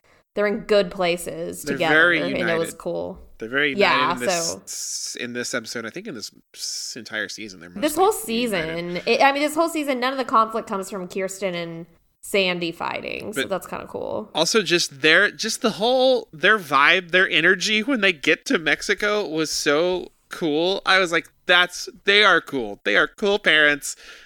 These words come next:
Speaker 2: They show up to
Speaker 1: Mm-hmm.
Speaker 2: fake Mexico, which I'm sure is some lot in Los Angeles, but they
Speaker 1: Yeah.
Speaker 2: just look cool, and they're just, like, hanging out, doing Mexico things. I was like, "You know what?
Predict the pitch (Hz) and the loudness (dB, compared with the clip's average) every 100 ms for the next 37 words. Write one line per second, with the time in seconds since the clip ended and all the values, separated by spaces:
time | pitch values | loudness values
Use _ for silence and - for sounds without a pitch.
0 | _ 143 139 - 180 175 240 233 170 143 | _ -2 0 2 4 4 2 -2 -2 -2
1 | - 151 156 - 147 - 139 - 117 117 | 0 2 2 0 -4 -2 -6 -4 -2 -4
2 | 113 - 127 117 - 110 101 110 110 107 | -6 -6 -4 -4 -8 -8 -4 -2 -2 -4
3 | 107 107 107 104 101 98 - 113 - - | -12 -10 -12 -12 -14 -14 -12 -12 -12 -18
4 | - 208 151 - 185 196 160 139 151 - | -8 -4 0 2 2 2 0 0 0 0
5 | - 135 139 113 90 120 117 131 135 135 | -8 -4 -2 -2 -4 -6 0 2 2 0
6 | 131 139 123 123 135 135 135 113 - 135 | -2 -2 -2 0 2 2 2 0 -4 -6
7 | 135 131 127 - 120 110 104 95 90 107 | -2 -2 -2 -4 -8 -10 -10 -12 -12 -16
8 | 95 120 143 143 135 | -14 -10 -6 -2 -4